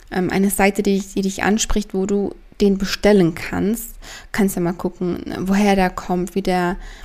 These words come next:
wie der produziert wird. Achte da darauf, dass er nachhaltig und fair produziert wird auf jeden Fall. Und du bekommst eine rohe Kakaomasse. Und diese Kakaomasse kannst du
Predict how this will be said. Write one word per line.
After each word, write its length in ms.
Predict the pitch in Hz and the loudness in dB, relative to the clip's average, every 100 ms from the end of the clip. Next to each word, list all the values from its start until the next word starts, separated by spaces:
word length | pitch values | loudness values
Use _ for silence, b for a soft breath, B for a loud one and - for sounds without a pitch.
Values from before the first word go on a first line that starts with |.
| B - | B -2
wie 60 | |
der 100 | 208 | 0
produziert 760 | 196 - 214 208 - 202 202 196 | 2 2 0 -2 -2 2 2 2
wird. 320 | 190 185 180 | 0 0 -2
Achte 220 | 190 - 190 | -4 -6 -4
da 120 | 175 | -2
darauf, 300 | 180 175 - | -2 -4 -4
dass 140 | 185 | -6
er 140 | 160 165 | -4 0
nachhaltig 520 | 175 196 185 175 185 | 0 0 -2 -2 -2
und 140 | 180 | -4
fair 100 | 170 | -6
produziert 400 | - 170 - 233 | -6 -6 -2 -2
wird 120 | 214 | -2
auf 120 | 202 - | -4 -2
jeden 180 | 196 | -2
Fall. 320 | 202 185 180 190 B B B B - | -2 -4 -4 -4 B B B B -2
Und 420 | 202 190 190 190 B B B | 2 2 2 -2 B B B
du 100 | - | -4
bekommst 440 | 196 - 226 254 - | -2 2 2 2 2
eine 200 | 208 208 | 2 2
rohe 320 | - 233 247 | 4 6 6
Kakaomasse. 920 | - - - 214 196 175 - - 226 - - - B B B B - - | 2 -6 0 2 2 0 -4 -10 -10 -14 -20 -20 B B B B -18 0
Und 340 | 202 202 202 | 2 4 4
diese 180 | 202 196 | 2 0
Kakaomasse 800 | 196 - 269 262 202 - 240 247 | -2 2 6 6 4 0 -2 -2
kannst 440 | - 214 214 - - | -2 -4 -4 -6 -8
du 220 | 208 208 | -6 -6